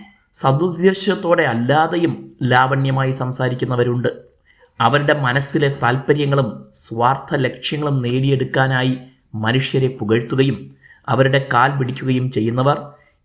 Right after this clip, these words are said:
ഏത് തെറ്റിനെയും ന്യായീകരിക്കുകയും ശരിയെന്ന് വരുത്തി തീർക്കുകയും ചെയ്യുന്നവർ ഒക്കെ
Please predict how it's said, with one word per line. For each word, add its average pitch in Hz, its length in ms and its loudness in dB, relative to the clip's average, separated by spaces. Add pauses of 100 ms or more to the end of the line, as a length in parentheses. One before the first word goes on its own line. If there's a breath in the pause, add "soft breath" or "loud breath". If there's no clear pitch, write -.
ഏത് 185 320 4
തെറ്റിനെയും 143 680 0
ന്യായീകരിക്കുകയും 139 880 0 (360)
ശരിയെന്ന് 151 680 0 (240)
വരുത്തി 135 380 2
തീർക്കുകയും 139 640 0
ചെയ്യുന്നവർ 120 480 -2 (220)
ഒക്കെ 127 280 0